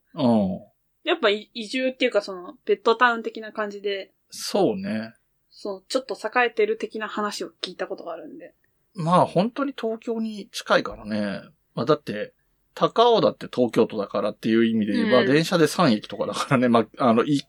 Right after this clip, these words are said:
Speaker 2: あ、
Speaker 1: 一、
Speaker 2: 確かに。
Speaker 1: 一駅区間が長いけど、
Speaker 2: <laughs>
Speaker 1: 駅の数だけで言えばそういうことだから。
Speaker 2: うん。だからこの甲府市とか昭和町とか山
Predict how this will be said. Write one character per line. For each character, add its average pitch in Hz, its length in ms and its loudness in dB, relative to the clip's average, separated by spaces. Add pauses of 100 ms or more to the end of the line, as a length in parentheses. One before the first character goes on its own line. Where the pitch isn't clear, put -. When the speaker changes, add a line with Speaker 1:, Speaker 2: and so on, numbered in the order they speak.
(100)
Speaker 2:
あ、 214 160 4
Speaker 1:
一、 - 60 2
Speaker 2:
確 196 300 2
か 202 140 6
に。 208 80 4
Speaker 1:
一 226 160 -4
駅 208 60 -2
区 - 120 0
間 147 160 6
が 101 100 0
長 120 240 6
い 120 60 4
け 104 100 -4
ど、 107 380 4 (520)
Speaker 2:
<laughs> 381 580 0
Speaker 1:
駅 233 220 4
の 156 100 6
数 156 240 4
だ 117 120 6
け 123 80 2
で 107 60 0
言 104 60 2
え - 40 -2
ば - 80 -6
そ - 100 0
う 113 40 6
い - 20 -2
う - 40 -2
こ 104 60 -2
と 104 120 0
だ 117 80 2
か - 280 0
ら。 104 340 0
Speaker 2:
う - 100 -20
ん。 - 340 -20 (600)
だ 262 100 2
か 247 80 4
ら 220 60 0
こ 233 80 -4
の 220 100 -6
甲 - 140 4
府 571 320 8
市 - 120 -14
と 233 100 0
か 214 140 2
昭 285 260 4
和 330 160 6
町 220 240 2
と 202 140 -8
か 202 120 -2
山 262 220 4